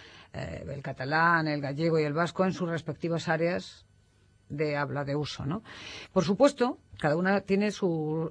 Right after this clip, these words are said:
sus respectivas variedades dialectales, no faltaría más. En el catalán se distingue, por una parte, el catalán occidental, que comprende Andorra, la fon-, la zona esa fronteriza con Aragón de la que he hablado antes,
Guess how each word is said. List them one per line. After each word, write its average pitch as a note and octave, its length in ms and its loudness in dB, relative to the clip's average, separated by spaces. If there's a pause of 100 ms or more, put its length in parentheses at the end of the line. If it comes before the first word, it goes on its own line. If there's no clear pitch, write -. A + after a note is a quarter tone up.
(200)
sus D#3 200 -6
respectivas D#3 540 2
variedades D#3 360 4
dialectales, C#3 500 -2
no C#3+ 80 0
faltaría D3 320 -2
más. E3+ 140 -2
En F3 120 -2
el D#3+ 60 0
catalán D#3 340 2
se F#3 140 2
distingue, G3+ 280 2
por F#3 120 2
una F#3 140 2
parte, F#3 220 2
el E3+ 80 2
catalán D3 360 -2
occidental, E3+ 720 2
que - 100 -10
comprende C3+ 400 0
Andorra, F#3 680 4
la D#3+ 120 0
fon-, D3+ 280 -4
la E3 220 -2
zona F3 240 0
esa E3 180 -4
fronteriza D3+ 680 -2
con D#3 140 -2
Aragón D3+ 300 0
de D3+ 80 0
la C#3+ 80 -4
que C#3+ 100 -4
he C#3+ 40 -2
hablado D3 300 0
antes, F3+ 460 0